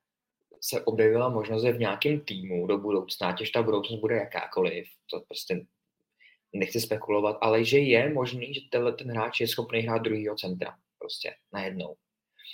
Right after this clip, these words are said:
A shodou nějakých okolností, ale furt si myslím, že, a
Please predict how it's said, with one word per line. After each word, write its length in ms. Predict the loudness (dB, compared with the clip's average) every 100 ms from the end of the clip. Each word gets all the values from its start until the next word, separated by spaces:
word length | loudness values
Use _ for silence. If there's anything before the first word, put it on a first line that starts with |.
| -20 -20 _ -4
A 320 | 0 2 2
shodou 380 | 0 0 0 0
nějakých 300 | -2 0 0
okolností, 440 | 0 -4 0 4
ale 140 | 4
furt 280 | 4 -2 -6
si 120 | -2
myslím, 360 | -2 -2 -2 -2
že, 120 | -2
a 280 | -2 -4 -12